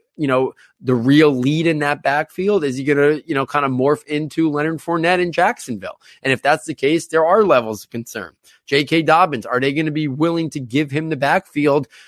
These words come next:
you know, and be the lead guy next year? When I say lead guy, sixty-five, seventy percent of the, of the touches. If, if he is, then yeah, he could explode next year. If it's,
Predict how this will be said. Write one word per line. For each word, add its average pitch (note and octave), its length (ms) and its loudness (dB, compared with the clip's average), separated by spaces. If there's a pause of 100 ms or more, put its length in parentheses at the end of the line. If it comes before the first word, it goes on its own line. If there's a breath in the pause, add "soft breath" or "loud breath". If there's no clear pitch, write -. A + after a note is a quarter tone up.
you D3 100 0
know, C#3 380 2
and C3 260 0
be D#3 160 0
the D#3 120 2
lead C#3 400 -2
guy D3+ 260 2
next C3+ 340 -6
year? A2 200 -4
When A#2+ 100 -6
I B2 60 -4
say D#3 180 -2
lead C#3+ 300 -4
guy, C#3+ 240 2
sixty-five, C3+ 720 -2
seventy D3 420 0
percent C#3 380 -6
of B2+ 120 -8
the, C#3 280 -2
of C3 100 -4
the C3+ 100 -6
touches. D#3 520 -2 (420)
If, D3+ 180 -6 (200)
if D3+ 100 -4
he D3 220 2
is, G3+ 400 4 (280)
then D3+ 220 -2
yeah, G3 220 0
he C3 180 -6
could D#3 200 -2
explode D#3+ 480 -2
next B2+ 380 -6
year. G#2 260 -6
If A#2 140 -10
it's, - 300 -8